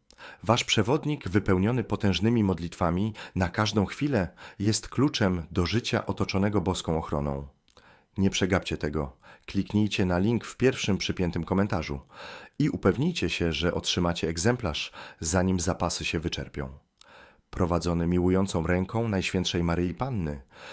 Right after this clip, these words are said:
święty Pio zostaje zaprowadzony do kaplicy, gdzie łagodnym gestem ujawnia starożytny sekret. Ukrytą salę, wypełnioną świętymi skarbami.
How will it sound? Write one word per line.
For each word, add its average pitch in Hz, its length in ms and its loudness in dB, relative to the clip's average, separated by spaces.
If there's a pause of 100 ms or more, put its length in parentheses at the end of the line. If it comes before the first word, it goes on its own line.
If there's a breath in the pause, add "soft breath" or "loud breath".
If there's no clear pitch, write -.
(140 loud breath)
święty 135 460 0
Pio 73 520 -4 (340 soft breath)
zostaje 87 560 -2
zaprowadzony 87 640 0
do 87 100 -2
kaplicy, 92 560 -4 (680 soft breath)
gdzie 85 240 0
łagodnym 92 440 2
gestem 82 500 -2 (420 loud breath)
ujawnia 101 680 0 (120)
starożytny 85 600 -4
sekret. - 520 -8 (800 soft breath)
Ukrytą 90 480 -2
salę, 101 460 -2 (480 soft breath)
wypełnioną 90 580 2
świętymi 85 400 -2
skarbami. 71 580 -6